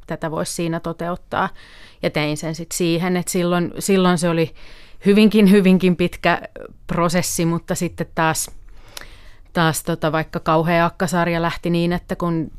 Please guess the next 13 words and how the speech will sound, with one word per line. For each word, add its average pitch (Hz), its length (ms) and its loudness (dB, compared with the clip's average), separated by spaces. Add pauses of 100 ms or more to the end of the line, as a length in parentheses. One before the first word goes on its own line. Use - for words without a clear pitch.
tehtiin 160 640 -4 (720)
Venuksen 226 440 2
koulua, 226 480 2 (260)
kulttuurin 170 420 -6
seksihistoriaa, 185 920 0 (960)
niin 170 200 2
silloin 180 300 2
mä 156 80 0
törmäsin 156 560 -2
tähän 156 220 -8
Lilitin 214 440 0
hahmoon 151 600 -4 (960)
ja 151 280 4